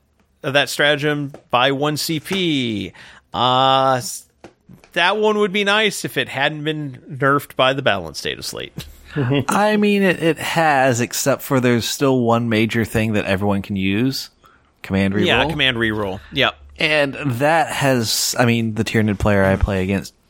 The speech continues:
Speaker 2: he likes having his Hive Tyrant, and he always is now picking command reroll, which means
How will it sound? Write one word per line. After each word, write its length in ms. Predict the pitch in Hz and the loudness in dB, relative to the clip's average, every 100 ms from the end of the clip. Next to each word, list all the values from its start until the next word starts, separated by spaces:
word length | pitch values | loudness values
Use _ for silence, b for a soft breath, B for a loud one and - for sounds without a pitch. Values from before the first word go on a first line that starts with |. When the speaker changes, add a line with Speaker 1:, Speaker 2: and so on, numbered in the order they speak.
| _ - 113 | _ -16 -2
Speaker 2:
he 320 | 127 110 107 | 2 2 2
likes 300 | 98 101 - | 2 0 2
having 180 | 107 117 | 0 0
his 120 | 110 | 0
Hive 200 | 165 185 | 0 0
Tyrant, 320 | - 139 170 - | 0 0 0 -4
and 640 | 107 104 104 101 104 107 101 B B B | 0 2 4 2 2 0 -4 B B B
he 160 | 110 | 2
always 420 | 95 98 104 - | 4 4 2 0
is 180 | 117 107 - | -2 -4 -2
now 440 | 110 104 107 107 - | 0 2 2 0 -4
picking 300 | 127 131 131 | -2 -2 -2
command 320 | 147 165 180 | 0 2 2
reroll, 540 | 226 180 117 95 - | 0 2 2 0 -2
which 240 | 104 110 120 | -2 -2 0
means 540 | 117 117 110 107 - | 0 2 0 -2 -6